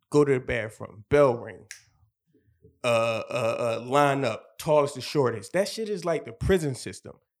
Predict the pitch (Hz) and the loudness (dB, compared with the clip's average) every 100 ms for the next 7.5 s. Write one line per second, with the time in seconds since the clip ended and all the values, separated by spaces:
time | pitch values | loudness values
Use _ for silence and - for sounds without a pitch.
0 | _ 202 - - 302 - 202 208 170 165 | _ 0 0 -2 -6 -2 0 2 0 -2
1 | - - 165 160 117 - 131 131 123 - | -4 -4 -4 -2 -4 -4 -2 -2 -4 -10
2 | - 78 85 - - _ _ _ _ _ | -8 -4 -4 -6 -14 _ _ _ _ _
3 | _ _ _ _ _ _ _ _ - 160 | _ _ _ _ _ _ _ _ -6 -4
4 | 147 - 233 196 135 110 104 - 127 117 | -4 -4 -6 -6 -6 -8 -8 -10 -8 -6
5 | - 120 120 - 135 165 160 127 98 110 | -4 -4 -6 -6 -2 2 2 0 -4 -14
6 | 110 131 151 117 123 147 135 117 107 - | -6 2 2 2 0 0 0 -2 -8 -10
7 | - 107 - 120 117 | -14 -12 -10 -12 -14